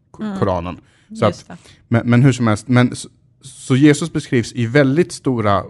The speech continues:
Speaker 1: ordalag, liksom, han var en stor person och allt det här, han ska komma och döma världen, inte ens Muhammed ska göra det. Men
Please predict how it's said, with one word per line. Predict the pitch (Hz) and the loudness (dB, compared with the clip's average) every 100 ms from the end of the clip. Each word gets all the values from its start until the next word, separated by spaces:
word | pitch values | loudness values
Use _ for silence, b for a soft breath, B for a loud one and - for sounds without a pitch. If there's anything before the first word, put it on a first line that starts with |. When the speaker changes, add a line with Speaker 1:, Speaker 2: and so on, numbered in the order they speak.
| - | -10
Speaker 1:
ordalag, | 127 110 101 95 104 120 107 | -6 -4 -2 0 0 0 -4
liksom, | 101 101 | -6 -4
han | 104 | -2
var | 104 | -2
en | 104 | -4
stor | - 110 | -6 -6
person | 104 - 120 123 117 | -8 -2 0 2 0
och | |
allt | 110 113 | -2 -6
det | |
här, | 104 110 | -4 -2
han | 101 | -4
ska | - | -10
komma | - 104 | -8 -6
och | 95 | -2
döma | 120 110 123 | 0 2 0
världen, | 120 113 110 120 120 B B | 0 0 0 0 -2 B B
inte | 110 107 | -6 -4
ens | 104 | -4
Muhammed | 107 101 120 117 127 | -4 0 0 0 -2
ska | - | -2
göra | 120 117 110 | 0 2 2
det. | 117 123 b b b b b b _ | 0 -2 b b b b b b _
Men | 120 135 151 143 196 | 4 6 6 2 -2